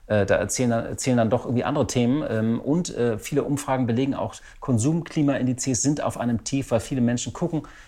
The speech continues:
pessimistisch in die Zukunft. Das muss nicht immer so bleiben. Das heißt jetzt nicht, dass das für Jahre so ist. Man soll da nicht extrapolieren.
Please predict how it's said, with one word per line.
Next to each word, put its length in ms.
pessimistisch 680
in 80
die 60
Zukunft. 500
Das 240
muss 320
nicht 200
immer 240
so 120
bleiben. 460
Das 100
heißt 200
jetzt 120
nicht, 140
dass 120
das 120
für 120
Jahre 320
so 180
ist. 160
Man 180
soll 140
da 80
nicht 200
extrapolieren. 800